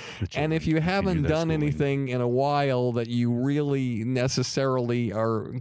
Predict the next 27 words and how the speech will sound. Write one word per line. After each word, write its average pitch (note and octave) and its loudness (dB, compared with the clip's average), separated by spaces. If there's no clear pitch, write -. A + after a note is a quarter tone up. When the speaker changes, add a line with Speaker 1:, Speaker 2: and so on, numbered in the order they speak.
Speaker 2:
you, A#2 0
you're A2 2
pitching D3+ -2
every B2 0
year C3 0
and A#2+ 0
you're G#2+ 0
got B2+ -2
your B2+ 2
ideas A#2+ 0
and G#2+ 2
you're G#2 2
going B2 0
out A#2+ 2
and G#2 -4
you G#2+ 0
might B2 0
be A#2+ 0
getting A#2 0
deals, A2+ 0
but G#2+ 0
it's - -4
not B2 -2
getting A2+ 0
on G#2+ 0
the A#2+ 0
air. C#3 0